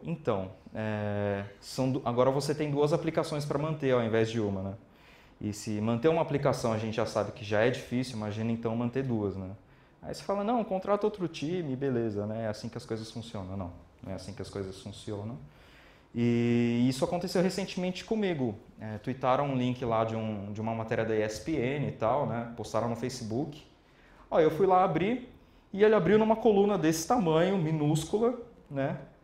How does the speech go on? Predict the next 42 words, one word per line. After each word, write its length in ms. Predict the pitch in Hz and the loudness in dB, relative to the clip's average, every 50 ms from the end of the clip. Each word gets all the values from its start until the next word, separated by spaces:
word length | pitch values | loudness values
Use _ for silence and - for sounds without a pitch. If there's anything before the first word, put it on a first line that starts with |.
| _ _ _ _ _ - | _ _ _ _ _ -4
Como 180 | - 156 160 | -2 -2 0
se 80 | 160 180 | 0 -2
eu 40 | 175 | -2
estivesse 300 | - 160 156 170 165 170 | 0 4 4 4 4 4
acessando 480 | - - 196 - - 185 170 175 175 | 0 0 -2 0 2 2 2 2 0
de 80 | 165 180 | 0 0
um 60 | 190 | 2
BlackBerry. 580 | 185 185 180 - 180 190 170 135 113 104 95 98 - - - - - | 2 2 2 0 0 2 2 4 2 2 -2 -4 -8 -14 -20 -18 -16
Falei, 140 | - - - - | -16 -16 -14 -10
"Pô, 140 | - 143 117 | -8 -6 -6
não 120 | 139 156 151 | -6 -6 -8
tem 120 | 151 - | -10 -12
um 60 | 190 | -10
BlackBerry, 540 | - - - - - 113 127 131 113 101 104 | -8 -10 -10 -8 -8 -6 -4 -4 -4 -4 -6
né? 180 | 104 110 110 104 104 - | -8 -8 -10 -12 -14 -14
Eu 160 | - 123 113 - | -16 -16 -16 -12
tô 120 | - 135 143 | -10 -10 -8
acessando 440 | 147 143 170 165 - 160 156 170 175 | -8 -8 -10 -6 -6 -4 -4 -2 -4
do 80 | 185 | -4
Chrome 520 | 196 - - 165 156 160 170 175 170 156 147 | -4 0 2 2 4 4 2 0 0 -2 -2
no, 220 | 143 143 139 139 - - - - - - - - | -2 -2 -2 -4 -8 -14 -18 -20 -20 -18 -8 -4
no 100 | 135 135 | -2 -2
meu 120 | 143 147 | 0 0
desktop." 560 | 143 151 147 - - - - 143 135 - 113 | 0 -2 -2 -6 -4 0 2 2 2 2 0
Mas 200 | 110 120 123 131 | -2 -2 -2 -2
não, 220 | 131 127 120 104 92 | 0 0 0 -2 -2
a 60 | - | -4
co-, 160 | - - - | -8 -8 -6
era 100 | - 110 | -4 -4
uma 120 | 107 107 117 | -4 -4 -4
coluna 360 | - - 123 120 120 123 131 | -4 -2 -2 0 0 0 -2
de 120 | 127 127 | -2 -2
texto 280 | 127 123 127 127 - 139 | -2 -2 -2 -2 -4 -6
minúscula. 600 | 139 180 208 202 160 143 - - - 98 92 98 - - - - _ _ _ _ _ _ _ - | -4 -4 -2 -2 -2 -2 -4 -6 -8 -8 -10 -10 -12 -16 -20 -20 _ _ _ _ _ _ _ -2
Eu 80 | - | 2
li 100 | 247 214 | 2 4
a 60 | 202 | 4
matéria 320 | 175 170 165 170 165 160 160 | 4 4 6 6 6 6 6
do 80 | 156 | 4
mesmo 300 | 160 156 151 147 160 170 | 2 2 0 0 0 0
jeito, 500 | 151 127 139 147 165 196 233 233 - 262 | 2 4 4 4 4 2 0 -2 -2 -2
mas, 760 | 220 196 175 156 143 131 117 110 - - - - - - - | 0 0 0 2 0 0 -2 -4 -6 -10 -12 -14 -14 -16 -20